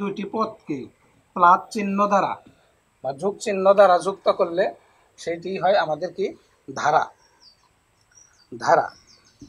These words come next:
এখন ধারার কিছু বৈশিষ্ট্য আছে,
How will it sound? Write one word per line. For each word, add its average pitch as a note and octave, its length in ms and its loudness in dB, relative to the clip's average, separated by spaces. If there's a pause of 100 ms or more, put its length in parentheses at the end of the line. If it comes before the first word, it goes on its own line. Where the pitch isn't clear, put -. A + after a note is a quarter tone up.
(840)
এখন G3+ 340 6 (3000)
ধারার E3 360 6 (260)
কিছু E3+ 200 -12 (120)
বৈশিষ্ট্য F#3 520 -8
আছে, F3 200 -12